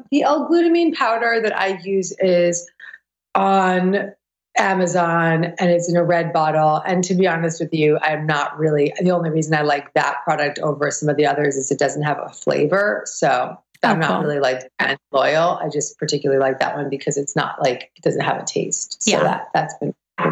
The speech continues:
Speaker 1: yeah.
Speaker 2: That makes sense. We can, we can find that link and put it in the show notes.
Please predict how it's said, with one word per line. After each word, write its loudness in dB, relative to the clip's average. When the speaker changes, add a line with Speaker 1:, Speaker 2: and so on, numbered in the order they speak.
Speaker 1:
yeah. -2
Speaker 2:
That 0
makes -6
sense. -4
We 4
can, 0
we 2
can 2
find 0
that 0
link -2
and 0
put 0
it 2
in 4
the 4
show 2
notes. 0